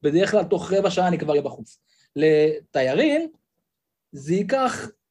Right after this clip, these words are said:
בין חצי שעה לשעה, זה תלוי, הכל תלוי כמה מזוודות יש לכם. השירות בשדה תעופה של צ'אנגי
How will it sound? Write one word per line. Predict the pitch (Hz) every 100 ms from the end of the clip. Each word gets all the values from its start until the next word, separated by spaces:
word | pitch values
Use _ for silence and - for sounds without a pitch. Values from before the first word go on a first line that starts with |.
| _
בין | 214 240 302
חצי | 269 233 277 262
שעה | - 233 269 277 220
לשעה, | 208 175 208 175 156 139
זה | 139
תלוי, | 139 160 208
הכל | 180 220 208
תלוי | 185 190
כמה | 180 180
מזוודות | 165 160 160 - 156 160 165
יש | 160 160
לכם. | 151 - 160 156 151 147 _ _ -
השירות | 123 147 156 226 - - -
בשדה | 127 - 165
תעופה | 160 - 170
של | 143 -
צ'אנגי | 180 180 185 196